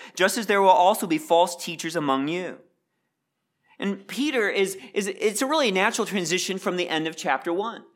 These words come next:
Not everyone who claims to be a prophet is a prophet. Now, he said some tremendous things about true prophecy, that it's not a matter of, of, of one's own interpretation. People just don't get to bring whatever they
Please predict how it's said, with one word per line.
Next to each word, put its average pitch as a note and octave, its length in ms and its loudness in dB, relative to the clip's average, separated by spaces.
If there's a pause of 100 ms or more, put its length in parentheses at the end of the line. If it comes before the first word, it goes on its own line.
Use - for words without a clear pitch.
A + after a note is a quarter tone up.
(120)
Not A#3+ 160 4
everyone B3+ 300 4
who A#3 100 0
claims A#3+ 420 -2
to A3+ 60 -2
be A3 120 2
a G#3 60 4
prophet A3 640 4
is G3 160 0
a G3 60 -2
prophet. G3+ 580 0 (300)
Now, F#3 140 6
he C4 180 0
said F3 340 2 (100)
some A3 220 2
tremendous G#3 640 0
things G#3+ 520 -2 (200)
about F3 240 4
true D#4 320 2
prophecy, B2 800 0 (300)
that G3+ 100 2
it's G3 120 -2
not B3 180 6
a G3+ 40 4
matter G3 440 4
of, E3+ 240 4
of, - 280 2
of E3 300 0
one's G3+ 480 2
own G3+ 240 -2
interpretation. F#3+ 580 -4 (200)
People C4+ 220 -2
just G3+ 180 -4
don't A3 260 2
get G#3+ 160 2
to F#3+ 100 -4
bring E3+ 640 0 (160)
whatever F#3 420 4
they D#3+ 480 2